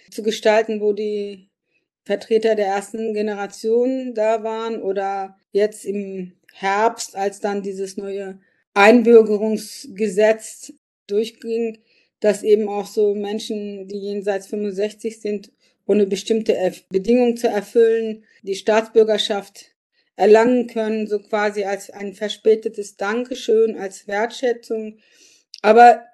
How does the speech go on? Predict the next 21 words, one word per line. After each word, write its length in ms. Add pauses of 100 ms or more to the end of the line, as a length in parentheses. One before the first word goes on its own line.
(120)
ich 140
denke 280
mal 160
so 60
im, 340
also 160
ich 140
denke, 260
so 80
im 140
kapitalistischen 960
System 520
geht's 280
ja 200
auch 120
nicht 340
so 140
um 180
Danke 320
und 240
Bitteschön. 680